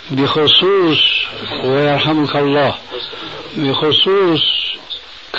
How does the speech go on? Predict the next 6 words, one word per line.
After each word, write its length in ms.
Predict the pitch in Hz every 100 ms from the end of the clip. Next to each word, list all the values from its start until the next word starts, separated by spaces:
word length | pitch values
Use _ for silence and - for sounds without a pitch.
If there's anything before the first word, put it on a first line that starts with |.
| 180
قيد 520 | 202 196 160 139 127
حج 460 | - 175 185 151
أو 240 | - 156 147
عمرة، 580 | 139 147 127 117 120 127 - - - - - - - - - - - - 202
إله 300 | 196 175 160
جواب، 360 | 151 143 92